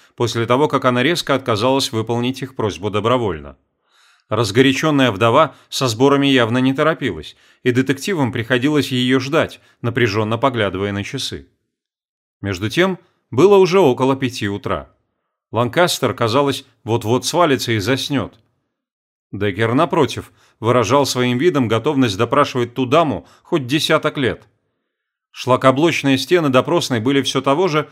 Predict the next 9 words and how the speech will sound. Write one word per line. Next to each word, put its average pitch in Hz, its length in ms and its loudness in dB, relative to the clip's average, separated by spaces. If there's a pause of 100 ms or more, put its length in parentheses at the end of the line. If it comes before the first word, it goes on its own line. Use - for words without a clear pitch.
(160)
жёлто-горчичного 139 1000 0
цвета, 110 360 -2
что - 180 -4
и 123 60 2
раньше. 123 480 -4 (760)
Почему 135 360 0
именно 156 340 0
так, 214 240 -2
непонятно. 123 640 -4